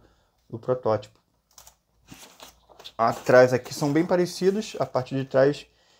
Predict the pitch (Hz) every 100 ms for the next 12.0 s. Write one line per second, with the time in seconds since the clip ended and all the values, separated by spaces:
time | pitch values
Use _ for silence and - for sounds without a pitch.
0 | _ _ - 131 - 135 - 135 139 139
1 | 139 139 143 - - 127 120 - _ _
2 | _ _ _ - 110 110 131 123 120 117
3 | 110 - 127 120 123 120 - 127 131 135
4 | 147 160 165 175 151 - 139 139 135 -
5 | 127 131 127 135 - 110 107 - _ _
6 | _ _ _ _ _ _ _ _ _ _
7 | - 107 101 98 101 - - 107 - -
8 | 113 113 113 117 113 113 120 120 113 120
9 | - 113 - 120 120 - 151 160 175 170
10 | 131 117 123 139 185 185 214 - - 131
11 | 147 - 117 117 117 117 135 190 -